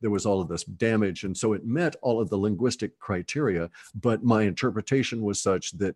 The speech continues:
I was misdirecting without knowing it. I was thinking it would be a big earthquake that would affect the coast because there was the earthquake in the set and there was stuff about power plants,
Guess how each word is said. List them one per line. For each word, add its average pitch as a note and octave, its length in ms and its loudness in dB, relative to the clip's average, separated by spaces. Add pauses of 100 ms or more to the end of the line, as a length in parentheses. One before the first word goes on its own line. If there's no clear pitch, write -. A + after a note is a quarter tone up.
I G2+ 120 2
was G2+ 200 2
misdirecting G2+ 760 0
without F#2 400 -2
knowing G2 340 0
it. - 160 -16
I A2 120 2
was B2 160 0
thinking G2 260 -4
it F#2+ 80 -4
would F2+ 140 -6
be F#2+ 120 -4
a F2 80 -4
big G2 320 0 (140)
earthquake - 640 -2 (340)
that A2 120 2
would G#2+ 140 0
affect - 400 -2
the F#2+ 80 -4
coast - 520 -4 (260)
because G#2+ 340 2
there A2+ 100 2
was G#2 180 4
the A2 120 -2
earthquake G2+ 420 0
in G2+ 120 -2
the G2+ 100 -4
set F#2 400 -2 (320)
and A#2+ 140 2
there A#2 80 4
was G2+ 160 4
stuff - 260 2
about F2+ 260 0
power F3 300 0
plants, G2 480 -2